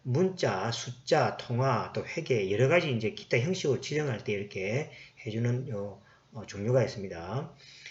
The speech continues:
그 다음에 맞춤은 그죠? 맞춤은 글자를 뭐가 됩니까? 여러 가지 형태로 만들 수 있습니다. 글자가 지금 가로로 되어 있지만은 그죠?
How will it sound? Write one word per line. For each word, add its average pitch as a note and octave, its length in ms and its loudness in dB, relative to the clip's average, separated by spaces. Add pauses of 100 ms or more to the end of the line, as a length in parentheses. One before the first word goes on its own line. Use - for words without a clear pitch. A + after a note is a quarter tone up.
(140)
그 - 100 -8
다음에 E3 240 4
맞춤은 F3+ 840 2
그죠? C#3 320 -2
맞춤은 D#3+ 480 2
글자를 G3 420 8
뭐가 B2+ 240 4
됩니까? B2+ 380 0
여러 A2+ 160 6
가지 G3+ 140 8
형태로 F3 220 4
만들 A#2 160 0
수 A2 60 -2
있습니다. G#2+ 100 -4
글자가 E3+ 400 6
지금 C#3+ 300 4 (480)
가로로 E3+ 380 8
되어 D3 120 6
있지만은 B2+ 400 0
그죠? B2+ 440 2